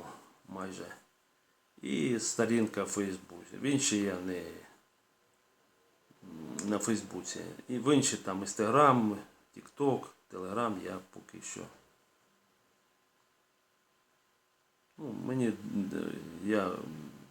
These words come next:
Поки мені дос-, достатньо усіх Ютуба і Фейсбука. Тому знімав і буду знімати, і це мій щоденник, мені це подобається, це моє було,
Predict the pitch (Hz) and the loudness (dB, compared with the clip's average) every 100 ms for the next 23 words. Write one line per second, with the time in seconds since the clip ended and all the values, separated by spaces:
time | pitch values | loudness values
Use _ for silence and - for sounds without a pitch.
0 | - _ _ _ - 123 113 110 104 104 | -20 _ _ _ -14 -2 2 2 2 0
1 | - 107 - 113 107 95 90 - 95 - | 0 -4 2 2 2 -2 -2 -4 -6 -10
2 | _ _ _ _ 98 - 117 95 87 80 | _ _ _ _ -18 -4 -4 -2 -4 -6
3 | 82 - 101 92 78 76 - - _ _ | -10 -10 -8 -8 -10 -16 -20 -20 _ _
4 | _ _ _ _ _ _ _ _ _ _ | _ _ _ _ _ _ _ _ _ _
5 | _ _ _ - - - _ _ - 196 | _ _ _ -20 -20 -20 _ _ 6 8
6 | 185 151 175 180 160 139 147 160 131 139 | 10 8 10 12 12 12 10 6 6 8
7 | 160 165 156 131 123 - 151 139 127 117 | 12 12 12 10 10 10 10 12 10 8
8 | - 120 120 165 151 127 117 139 143 139 | 8 8 12 12 12 8 8 10 10 8
9 | 123 - 117 143 143 127 113 - 104 - | 4 4 6 8 8 8 6 4 2 4
10 | 117 113 107 104 113 107 | 6 6 6 6 6 8